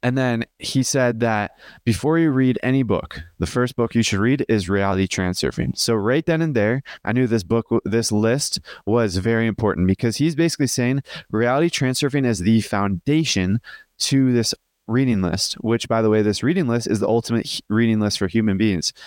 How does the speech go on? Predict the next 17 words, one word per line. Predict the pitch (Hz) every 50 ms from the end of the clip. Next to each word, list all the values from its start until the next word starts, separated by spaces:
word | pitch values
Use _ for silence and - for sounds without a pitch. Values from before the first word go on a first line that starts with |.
| - - - - 92 -
So | - - 131 123 117 113 107 98 _ - - - _ _ -
if | - 131 117 - 107
r-, | 113 113 - - _ _ _ _ -
Reality | 131 135 135 135 131 131
Transurfing | - - 147 143 143 - - 143 113 139
is | 120 113 95
the | 104
foundation, | - - 110 107 98 107 123 175 175 - 185
that | 147 127 117
means | 127 139 127 - - - _ _ -
Transurfing | - - 139 143 165 - - 185 - 175 151
is | 139 107
the | 107
foundation | 95 - 110 107 107 98 107 120 147 143 165 160 160 151 - - - _ _ _ -
to | - 113
human | 95 - - - - 135 139 131 131 120 117
life. | 104 90 73 - - - - -